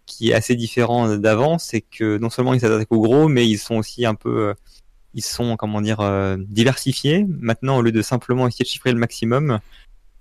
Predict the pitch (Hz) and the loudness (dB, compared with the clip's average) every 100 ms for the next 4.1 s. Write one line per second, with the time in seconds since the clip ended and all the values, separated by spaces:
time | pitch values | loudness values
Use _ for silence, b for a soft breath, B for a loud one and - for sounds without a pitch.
0 | - 104 101 101 101 113 117 123 110 - | -2 2 2 2 2 2 4 4 2 0
1 | 110 107 110 - 117 110 104 113 - 127 | 0 0 -2 -2 0 0 0 -4 -2 0
2 | 117 107 107 101 101 101 95 101 _ _ | 0 0 -2 -2 -6 -8 -14 -18 _ _
3 | _ _ _ _ - 117 104 98 123 143 | _ _ _ _ -4 0 2 4 2 2